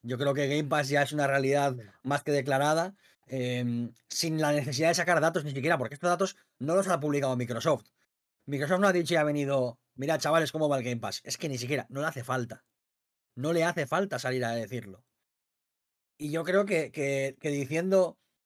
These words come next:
Speaker 1: eh, usando el argumento de, eh, "Son ingresos, no beneficios", como que sin quererlo, muchas veces, ya digo, por, por, por pura inocencia, se omite la realidad que es que esto va a ser el futuro de las, de las consolas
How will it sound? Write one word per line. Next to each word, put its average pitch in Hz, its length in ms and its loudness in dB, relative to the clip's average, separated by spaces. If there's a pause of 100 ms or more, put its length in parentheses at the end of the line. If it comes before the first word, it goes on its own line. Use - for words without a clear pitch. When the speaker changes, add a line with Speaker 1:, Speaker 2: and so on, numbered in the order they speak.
(140)
Speaker 1:
eh, 143 100 -4
usando 156 240 -2
el 185 60 4
argumento 180 340 0
de, 160 260 -2 (300)
eh, 147 580 -2
"Son 185 200 0
ingresos, 185 360 0
no 165 80 -2
beneficios", 185 720 -4 (1160)
como 156 220 -4
que 156 220 -2
sin 170 280 -4
quererlo, 196 720 4
muchas 165 280 0
veces, 175 200 0 (100)
ya 156 140 -2
digo, 156 200 2
por, 123 220 -2
por, 123 320 -4
por 123 180 -10
pura 151 200 -4
inocencia, 170 560 -2
se - 280 -2
omite 151 380 0
la 202 120 4
realidad 185 440 2
que 156 180 -2
es 185 140 -2
que 196 280 -2
esto 175 280 -2
va 160 80 -6
a - 20 -6
ser 190 160 0
el 143 120 -4
futuro 156 280 -6
de 180 80 0
las, 151 260 -2
de 147 100 -4
las 143 120 -6
consolas 175 480 -4